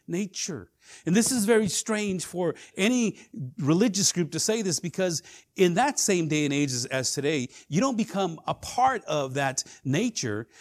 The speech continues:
You, you see these gods, they saw their deities way above, and, and nobody can get close to them, and you had to do what they said you needed to do. Genuine conversion comes at a point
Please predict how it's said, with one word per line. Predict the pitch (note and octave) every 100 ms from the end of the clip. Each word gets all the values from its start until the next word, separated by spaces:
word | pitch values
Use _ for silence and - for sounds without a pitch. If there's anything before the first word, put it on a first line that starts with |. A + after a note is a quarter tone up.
| -
You, | C#3+ B3 A3
you | E3+
see | F3+ - B3
these | A3 E3+
gods, | B2+ B2+ A#2+
they | A2+ B2
saw | - -
their | G3
deities | D3 D#3 E3 - C3+ B2+ - -
way | C#3+ A3+ A#3
above, | F#3+ C3+ F3+ F3+
and, | D3+ C3 -
and | - C#3
nobody | E3 G#3+ A#3+
can | F#3+
get | D#3+ D3+ -
close | G#3 G#3+
to | -
them, | C3 C3+ C#3 - -
and | D3
you | F#3
had | F#3+ G3+
to | F3+
do | C#3+ E3+ G#3+ A3
what | E3 B2+
they | E3 F3 F3 - _
said | - E3 C#3 C3 C#3 _
you | C3+ C#3+
needed | G#2+ G2+ -
to | C#3+
do. | E3+ A#3 D3+ - _ _ - - - C#3
Genuine | B2 B3 C4 A#3 G#3+ G#3
conversion | - E3+ C#3 D#3+ C3+ A2 G#2
comes | D#3+ F#3+ E3
at | D#3
a |
point | C3+ - D#3+ C3+